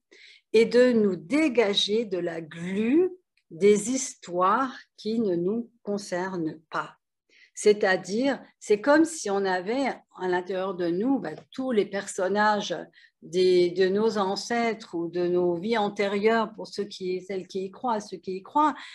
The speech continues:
mais aussi de l'inconscient collectif et qui s'agitent à l'intérieur de nous et qui font que notre libre arbitre, il est tout petit là, parce qu'en dessous, il y a les pilotes automatiques. Donc déjà, certains savent, hein, que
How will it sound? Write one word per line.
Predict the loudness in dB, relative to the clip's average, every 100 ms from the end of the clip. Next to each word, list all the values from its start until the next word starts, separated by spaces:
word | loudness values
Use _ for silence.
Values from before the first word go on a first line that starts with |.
| -12
mais | 0 4 4
aussi | 4 0 -6 -8
de | -4
l'inconscient | -2 -2 -4 -8 -6 -6
collectif | -4 -4 -4 -8 -2 -2 -2
et | -6
qui | -6 -6
s'agitent | -4 -4 -2 -2 -4 -4
à | -2
l'intérieur | -2 0 -2 -2 -2
de | -4 -4
nous | -2 -4 -6 _ -20 -20 -4 0
et | 0
qui | 0
font | -6 -2 -2
que | 2 2 0 0
notre | 0 0 0 0
libre | 0 0
arbitre, | -2 -2 -8 -8
il | -8
est | -4
tout | -2
petit | -2 -4 -6 -4 -2
là, | 0 0 0 -6 _ -6
parce | -6 -2
qu'en | 2 4
dessous, | 4 0 -4 0
il |
y | 2
a |
les | 2 0
pilotes | 0 0 0 -2
automatiques. | -6 -4 -2 -4 -10 -16 -16 -20 _ _ _ _ _ _ -4
Donc | -2 0
déjà, | 0 0 2 0 0 -6 _
certains | -12 -10 -4 -4 -4
savent, | -2 0 0 -2
hein, | -8
que | -6 -8